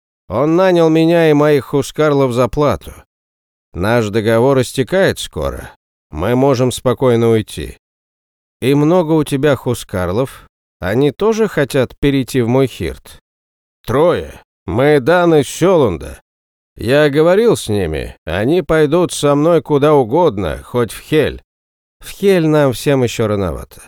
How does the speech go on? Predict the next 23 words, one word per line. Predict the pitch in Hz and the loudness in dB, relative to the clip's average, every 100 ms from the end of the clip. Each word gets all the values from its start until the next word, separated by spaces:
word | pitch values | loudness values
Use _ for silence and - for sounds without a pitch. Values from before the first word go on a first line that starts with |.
| _ _ | _ _
Они | 113 151 180 | -2 2 2
тоже | 175 233 185 | 2 0 0
берсерки? | 127 113 107 - 71 - - - _ _ _ _ _ _ - | 0 -2 -2 -6 -8 -10 -20 -20 _ _ _ _ _ _ -8
Нет, | 92 127 143 90 | -2 0 0 -2
Ярл, | 92 71 62 - _ | -4 -6 -8 -16 _
они | - 98 147 185 | -6 0 2 2
обычные | 165 160 165 - 139 131 | 2 0 -2 0 2 2
Даны, | 117 117 76 60 - _ | 2 0 -2 -8 -16 _
но | 80 104 107 143 | -4 0 2 2
очень | 135 131 113 | 0 -2 -2
хорошие | 117 117 117 - 107 | 0 0 0 -2 -4
хускарлы. | 98 110 - - 95 67 65 - _ _ _ _ _ | -4 -4 -4 -4 -6 -6 -12 -20 _ _ _ _ _
Хорошо, | - 120 151 - 233 | -4 -2 -2 0 0
Болли, | 226 196 98 71 65 _ _ - | 2 2 0 -4 -12 _ _ -4
приводи | 123 131 135 127 170 | 0 2 2 0 0
их | 180 | 0
сюда. | - 160 147 185 127 - _ _ _ _ _ | 0 -2 2 0 0 -6 _ _ _ _ _
Все | - - 190 175 | -10 0 2 4
вместе | 165 208 180 - 135 | 4 4 2 0 -2
принесете | 127 135 127 165 151 147 | 0 0 0 0 2 2
мне | 143 131 | 2 2
клятву | 131 139 117 120 | 2 0 0 0
верности. | 113 104 76 73 - 62 53 | 2 0 -2 -8 -12 -16 -16